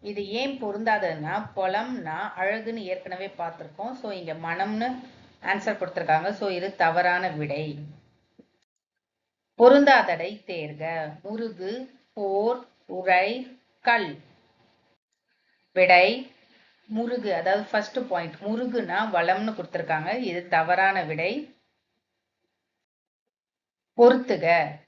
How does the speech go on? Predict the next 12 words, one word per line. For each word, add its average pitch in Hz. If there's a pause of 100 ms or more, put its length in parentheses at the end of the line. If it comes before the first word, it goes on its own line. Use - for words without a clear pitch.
(160)
குறிஞ்சி, 254
முல்லை, 220
பாலம், 190
மருதம் 185
கொடுத்திருக்காங்க. 165 (2000)
So, 190
விடை 226
பாத்தீங்கன்னா, 170 (400)
குறிஞ்சி 254 (200)
மயில், 185 (380)
முல்லை 247 (180)
மான், 185